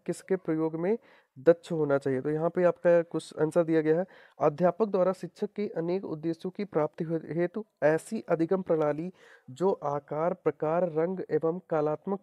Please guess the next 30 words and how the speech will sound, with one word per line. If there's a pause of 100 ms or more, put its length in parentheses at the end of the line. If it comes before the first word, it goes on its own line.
पूर्ण
हो, (360)
प्रयोग
करनी
चाहिए (260)
और
ऐसी
सामग्री
में
निम्न
को
सम्मिलित
करते
हैं।
पहला
है, (340)
पहला
पॉइंट
दिया
गया
है
जो
एक
से
अधिक
विषयों
में
प्रयोग
हो
सके।